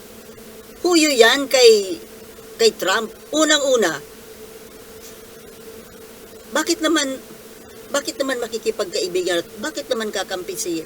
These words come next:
Trump kay Duterte? Unang-una, wala siyang pakialam sa away ng,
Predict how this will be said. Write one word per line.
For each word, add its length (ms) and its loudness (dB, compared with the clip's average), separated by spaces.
Trump 240 -4
kay 140 2
Duterte? 480 -4
Unang-una, 640 0
wala 160 0
siyang 220 -4
pakialam 420 -2
sa 160 -2
away 240 2
ng, 160 -4